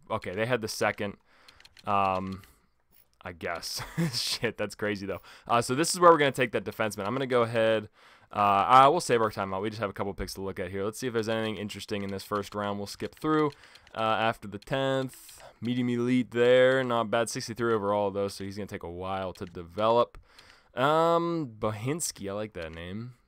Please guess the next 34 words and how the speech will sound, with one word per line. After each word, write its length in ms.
Uh, 480
what's 180
his, 160
what's 140
this 100
guy's 240
name? 140
Walker 360
David. 360
That's 180
a, 60
that's 200
a, 60
that's 260
a 60
pretty 180
good 160
<laughs> 0
Boston 460
guy. 240
I 60
like 280
that. 220
Uh, 180
Liam 400
Bang, 520
I 120
think 200
he's 200
been 200
in 80
there 120
before. 840
Um, 920